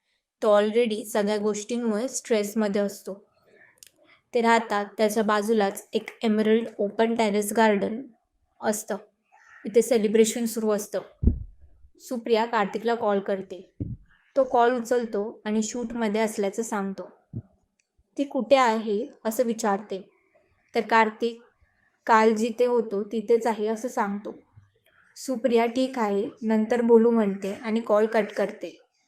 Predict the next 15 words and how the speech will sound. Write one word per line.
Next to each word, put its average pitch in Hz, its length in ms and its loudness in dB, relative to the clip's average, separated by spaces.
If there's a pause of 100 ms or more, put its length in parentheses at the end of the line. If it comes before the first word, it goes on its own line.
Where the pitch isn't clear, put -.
(160)
आणि 220 200 -2
त्याला 214 280 0
सरप्राईज 214 540 -2
द्यायचं 214 260 0
ठरवते. 196 600 -8 (2500)
ती 254 100 -10
कॅब 240 280 0
करून 226 440 0
फिल्म 220 260 0
सिटी 220 320 -2
गेट 220 240 4
नंबर 214 360 0
सात 202 320 -4
जवळ 208 360 0
जाते. 196 480 -4